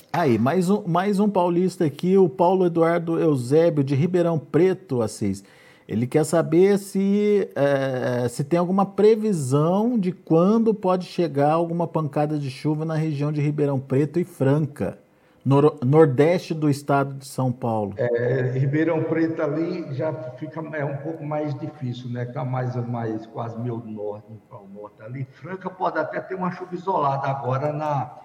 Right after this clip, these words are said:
Speaker 2: nesse final do mês também, vinte e oito, vinte e nove, pode ter uma chuva isolada, porque a chuva vai pegar pelo leste de São Paulo e pode pegar ali meio sudeste, de, sul de Minas,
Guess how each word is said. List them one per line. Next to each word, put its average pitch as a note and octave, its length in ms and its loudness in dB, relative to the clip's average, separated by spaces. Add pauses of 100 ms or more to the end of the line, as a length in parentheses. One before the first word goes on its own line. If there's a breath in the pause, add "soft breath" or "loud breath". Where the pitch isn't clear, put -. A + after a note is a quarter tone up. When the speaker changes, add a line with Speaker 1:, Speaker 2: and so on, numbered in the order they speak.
(140)
Speaker 2:
nesse C3+ 260 -2
final D3 240 -4
do D3+ 160 -4
mês B2+ 240 -2
também, A#2 300 -6
vinte B2+ 240 -4
e C3 60 -6
oito, B2+ 180 -4
vinte B2+ 200 -8
e B2+ 40 -8
nove, C3 320 -2
pode C#3+ 240 -6
ter D3 120 -12
uma D3 140 -4
chuva - 220 -14
isolada, C3+ 540 -2
porque - 280 -14
a C#3+ 60 -8
chuva C3+ 300 -10
vai B2 180 -4
pegar A#2+ 340 -8
pelo G#2+ 300 -12
leste G2+ 300 -10 (120)
de - 80 -20
São - 140 -20 (100)
Paulo - 500 -6 (500 loud breath)
e A#2+ 60 -10
pode C#3 320 -2
pegar C#3+ 240 -2
ali B2 260 0
meio B2 280 -2
sudeste, G#2+ 640 -8
de, G#2+ 280 -12
sul A#2+ 260 -12
de A2+ 80 -10
Minas, D#3 560 -4